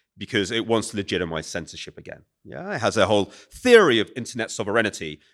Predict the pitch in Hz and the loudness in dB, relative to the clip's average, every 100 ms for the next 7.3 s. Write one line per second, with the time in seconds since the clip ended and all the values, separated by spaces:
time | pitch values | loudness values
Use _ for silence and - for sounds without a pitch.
0 | - 110 110 104 101 104 104 120 110 95 | -12 -10 -4 0 2 2 2 -2 -2 -10
1 | 107 92 90 73 101 - 113 95 98 98 | -6 -4 -6 -8 -12 -10 -8 -6 -2 2
2 | 101 95 87 80 78 - _ _ - - | 4 2 0 -4 -6 -14 _ _ -12 -6
3 | 95 82 80 - - 92 90 - 80 82 | -4 -4 -6 -8 -6 -6 -6 -12 -10 -10
4 | 82 85 82 76 82 - - _ _ _ | -10 -12 -12 -12 -14 -16 -20 _ _ _
5 | _ - _ - 117 143 151 156 - 117 | _ -20 _ -4 4 4 6 2 2 2
6 | 101 104 110 - 101 85 - - 120 - | 4 4 2 -2 -8 -8 -10 -12 -10 -8
7 | 98 87 80 | -8 -8 -12